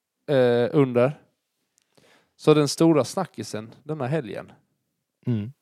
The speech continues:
Speaker 1: är inte lika illa som det var i Au-, eh, Austria, Österrike.
Speaker 2: Nej.
Speaker 1: Men track limits.
Speaker 2: Ja.
Speaker 1: För, eh, Piastri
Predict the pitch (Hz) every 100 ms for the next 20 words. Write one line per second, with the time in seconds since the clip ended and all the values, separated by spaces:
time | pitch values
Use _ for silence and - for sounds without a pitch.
0 | - 127 143 127 175 - 139 151 143 131
1 | 127 127 123 120 120 165 - 143 127 123
2 | 120 127 123 143 147 - 98 92 - _
3 | _ 156 165 117 98 90 104 - 117 120
4 | 147 _ _ _ _ _ _ _ - 127
5 | 123 110 - 170 - 95 92 - - -
6 | _ - 131 170 _ _ _ _ _ _
7 | _ _ 160 135 123 120 117 113 113 110
8 | 107 - 131 - - 110